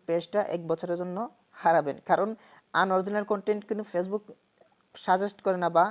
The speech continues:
অ্যালাউ করে না। তো আমি এখান থেকে শো লেন্স দিয়ে দিব, এটাও দিয়ে দিব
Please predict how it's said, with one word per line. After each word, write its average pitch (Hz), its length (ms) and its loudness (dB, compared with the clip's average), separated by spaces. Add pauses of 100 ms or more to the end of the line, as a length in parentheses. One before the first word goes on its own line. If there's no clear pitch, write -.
অ্যালাউ 165 260 4
করে 135 180 0
না। - 60 -16 (680)
তো 220 80 6 (180)
আমি 220 180 0
এখান 233 200 -6
থেকে 185 160 2 (600)
শো 240 100 2 (100)
লেন্স 208 200 2 (100)
দিয়ে 190 160 4
দিব, 139 180 0
এটাও 175 200 0
দিয়ে 160 140 2
দিব 131 80 -4